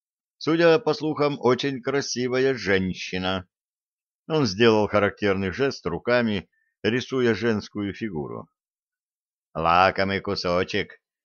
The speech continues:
для любого мужчины». Я ничего не ответил, но приготовился к защите. «Вы встречались с ней?»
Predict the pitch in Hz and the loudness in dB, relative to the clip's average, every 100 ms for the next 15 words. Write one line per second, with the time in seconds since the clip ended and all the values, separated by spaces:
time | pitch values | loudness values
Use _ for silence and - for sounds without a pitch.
0 | _ 80 95 113 123 117 110 107 113 120 | _ -2 2 2 2 4 4 4 2 0
1 | 120 - - 87 85 90 80 _ _ _ | -4 -8 -10 -6 -6 -6 -8 _ _ _
2 | _ _ _ _ _ _ _ _ _ _ | _ _ _ _ _ _ _ _ _ _
3 | - 117 170 165 - 139 143 139 135 - | -2 4 4 2 -4 -2 0 0 -2 -2
4 | 90 87 - 85 80 - _ _ _ - | -4 -4 -2 -4 -6 -10 _ _ _ -6
5 | 92 113 156 165 160 165 165 - 131 135 | 0 4 4 2 0 0 0 2 2 2
6 | 135 131 127 117 151 - 76 73 71 71 | 0 -2 -4 -2 -4 -4 -8 -10 -8 -10
7 | - _ _ _ _ _ _ _ _ _ | -12 _ _ _ _ _ _ _ _ _
8 | _ _ - 82 98 95 87 - 92 87 | _ _ -8 2 4 4 2 -2 -4 2
9 | 101 110 98 - 78 57 - | 4 4 0 -6 -10 -10 -14